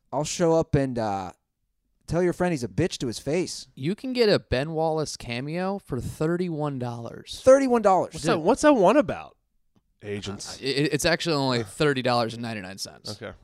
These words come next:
Speaker 2: That's
Speaker 3: Well, it's still same,
Speaker 2: incorrect.
Speaker 3: same diff. I
Speaker 2: Yeah.
Speaker 3: mean, um,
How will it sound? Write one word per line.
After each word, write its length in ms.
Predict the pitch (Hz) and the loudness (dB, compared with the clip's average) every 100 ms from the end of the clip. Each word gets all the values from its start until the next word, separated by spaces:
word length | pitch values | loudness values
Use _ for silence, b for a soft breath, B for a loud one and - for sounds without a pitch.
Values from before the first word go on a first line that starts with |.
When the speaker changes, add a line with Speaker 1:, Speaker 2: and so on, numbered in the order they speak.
| 113 _ _ _ _ | -20 _ _ _ _
Speaker 2:
That's 100 | - | -6
Speaker 3:
Well, 80 | 139 | -6
it's 80 | 117 | -4
still 120 | 113 | -6
same, 140 | - 156 | -6 -6
Speaker 2:
incorrect. 160 | - - | -8 -8
Speaker 3:
same 180 | 143 101 | -8 -6
diff. 280 | 113 - | -8 -10
I 60 | 92 | -14
Speaker 2:
Yeah. 80 | 92 | -14
Speaker 3:
mean, 100 | 95 98 b b b b b b b | -14 -18 b b b b b b b
um, 600 | 139 135 131 123 110 | 0 2 2 0 -4